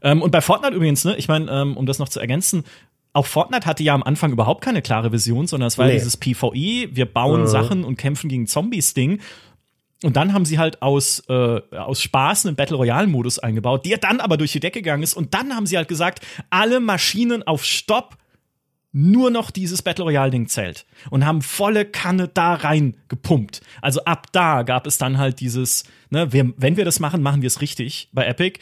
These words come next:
Speaker 1: Ne, was war nochmal mit Unreal Tournament? Hä, wollten wir da Neues machen? Vergiss es! Ja, es, es ist tot. Jetzt ist Fortnite unser Ding. Und ja, das war genau diese Konzentration, die sie, die, die so ein Service-Game aber halt auch braucht. Du kannst nicht einfach sagen, "Wir machen ein Service-Game", weil, ne,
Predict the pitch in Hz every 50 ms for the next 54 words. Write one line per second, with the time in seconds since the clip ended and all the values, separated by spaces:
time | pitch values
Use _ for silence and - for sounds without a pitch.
0 | - - - - 147 180 160 180 - 233 202 190 190 190 185 - - 180 190 185
1 | - - 180 185 208 226 233 240 233 - - 165 180 175 180 - 160 147 151 151
2 | 160 180 196 - 208 196 196 180 - 151 - 269 247 226 - - - - _ _
3 | _ _ _ _ - 170 165 - - - - - 151 196 - - - 285 311 330
4 | 202 - - _ _ - - - - 135 214 233 226 240 220 - 254 262 262 262
5 | 196 185 156 170 143 139 139 123 113 101 95 - 139 120 165 226 294 262 - -
6 | 175 190 - - 220 208 202 185 165 151 151 208 233 202 196 180 165 175 - 180
7 | 175 - 202 180 - 170 160 - - 233 254 226 165 165 208 - - - - -
8 | - 156 156 175 180 - 139 - 180 - - 135 165 156 131 139 165 175 196 -
9 | - 175 160 160 175 - - 160 151 - - 139 131 135 127 143 143 151 143 -
10 | - - 123 151 - - 151 - 175 220 - 233 214 - 165 170 143 165 156 165
11 | 175 - - - - - 131 131 143 139 190 160 139 - - 143 165 185 180 -
12 | - 123 123 139 151 131 117 113 107 107 - _ _ _ _ _ _ _ _ 120
13 | 117 131 135